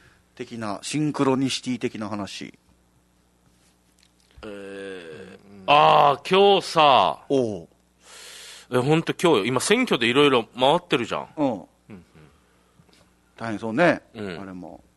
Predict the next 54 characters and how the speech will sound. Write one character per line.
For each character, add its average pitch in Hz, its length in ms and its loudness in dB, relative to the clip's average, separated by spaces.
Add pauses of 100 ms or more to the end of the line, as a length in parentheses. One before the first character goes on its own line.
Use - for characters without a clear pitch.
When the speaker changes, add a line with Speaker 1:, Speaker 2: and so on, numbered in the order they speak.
(960)
Speaker 2:
二 202 160 0
車 294 180 2
線 285 420 0
の 285 300 2
Speaker 1:
う - 40 -14
ん。 104 280 -12 (720)
Speaker 2:
と 147 100 -10
こ 143 180 0
ろ 120 140 0
を、 110 400 0
Speaker 1:
う - 60 -10
ん。 107 140 -8
Speaker 2:
僕 127 260 -10
は 160 340 -2
駐 202 220 -8
車 196 140 -2
場 196 180 0
か 151 160 -4
ら 95 100 -4
車 123 300 -8
で 107 100 -8
出 135 200 0
よ 151 180 4
う 143 40 -2
と - 120 -8
思 90 160 -10
っ - 100 -20
た 87 80 -8
わ 71 120 -10
け。 - 240 -20
Speaker 1:
う 151 60 -4
ん 151 40 2
う - 20 6
ん 135 40 6
う - 80 2
ん。 95 520 -8 (240)
Speaker 2:
そ 208 100 -2
し - 100 -4
た 127 100 -2
ら、 123 260 2 (460)
奥、 233 400 0 (260)
Speaker 1:
う 135 80 -2
ん。 127 220 -4 (340)
Speaker 2:
手 208 100 2
前 269 340 4
の 269 260 2
車 - 180 -4
線 151 280 -2
は 175 180 4
空 - 240 -2
い 139 60 -4
て 139 100 -2
た 92 120 -4
わ 76 80 -8